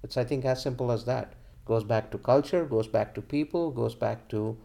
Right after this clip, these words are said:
how happy are they in their roles, and are they really doing the roles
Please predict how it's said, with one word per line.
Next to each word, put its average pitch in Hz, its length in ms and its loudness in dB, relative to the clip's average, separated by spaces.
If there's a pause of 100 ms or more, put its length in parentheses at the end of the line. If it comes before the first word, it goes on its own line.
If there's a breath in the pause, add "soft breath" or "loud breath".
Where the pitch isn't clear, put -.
(280 loud breath)
how 120 240 4
happy 113 420 2
are 107 160 2
they 113 240 2
in 104 160 -2
their 104 200 2
roles, 143 520 0 (100)
and 110 160 -2
are 107 140 2
they 104 100 0
really 135 320 2
doing 110 360 0
the 104 100 2
roles 104 480 2